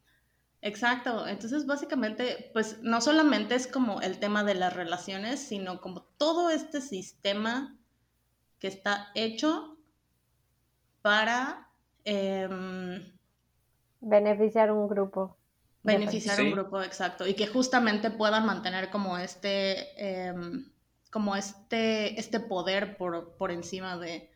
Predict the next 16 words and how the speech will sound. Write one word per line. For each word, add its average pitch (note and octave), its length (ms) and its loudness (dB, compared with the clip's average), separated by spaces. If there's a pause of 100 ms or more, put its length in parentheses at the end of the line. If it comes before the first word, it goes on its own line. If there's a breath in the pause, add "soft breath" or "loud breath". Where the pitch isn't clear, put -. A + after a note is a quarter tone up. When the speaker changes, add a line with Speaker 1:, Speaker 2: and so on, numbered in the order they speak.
(680)
Speaker 1:
del G3 220 2
sexo A3 440 2
débil, F3 380 0
¿no? B3+ 220 0
Que G3 160 0
es F3 140 -2
como F3 560 -4
nos F#3+ 140 -4
llamamos G#3 340 4
y A3+ 40 0
que F#3 120 -4
toda, F#3+ 760 0
nos F#3+ 160 -2
llaman B3+ 380 4
y G3 80 -4
que, - 240 -10